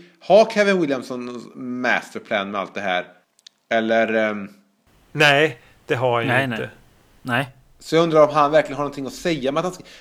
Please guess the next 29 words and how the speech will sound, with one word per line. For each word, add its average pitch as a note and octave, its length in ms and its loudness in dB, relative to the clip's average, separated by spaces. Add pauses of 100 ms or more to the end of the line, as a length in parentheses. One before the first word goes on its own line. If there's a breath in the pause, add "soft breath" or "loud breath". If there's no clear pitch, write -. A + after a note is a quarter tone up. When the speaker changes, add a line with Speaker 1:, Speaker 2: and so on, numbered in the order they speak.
Speaker 1:
han, D#3+ 260 2
eller, E3 160 2
eller E3+ 180 -4
vad, D#3+ 260 0
det, E3 100 -6
det, E3 260 -6
det F3 120 -2
är F3 60 0
väl F3 100 -4
bara E3+ 140 2
så - 120 -8
enkelt C3 340 -8
att A#2 60 -14
han A#2 140 -6
säger, A#2 140 -2
"Det D#3 60 0
har D3 80 -4
gått - 60 -6
elva B2 300 0
år, B2+ 180 -2
vi A2+ 100 -8
kan B2 120 -10
skoja A#2+ 220 -6
om A2 160 -6
remakes." G#2+ 500 -6
Ja, A#2+ 120 -2
vi G#2+ 100 -6
gör A#2+ 200 0
det. F2+ 180 -4